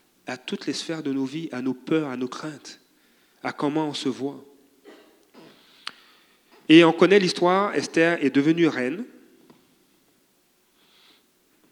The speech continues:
Mais au verset quatre du chapitre quatre,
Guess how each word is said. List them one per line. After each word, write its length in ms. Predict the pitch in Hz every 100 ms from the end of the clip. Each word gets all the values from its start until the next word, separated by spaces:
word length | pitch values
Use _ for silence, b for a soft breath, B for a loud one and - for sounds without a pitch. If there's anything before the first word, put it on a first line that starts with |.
| _ _ _ _ _ B B B
Mais 460 | 120 147 156 151 - - - - _ _ _ _ _ _ _ -
au 100 | 135
verset 360 | 151 - 170
quatre 460 | 151 202 214 - - - -
du 60 | 123
chapitre 580 | - 135 160 156 135
quatre, 480 | 113 - 120 139 -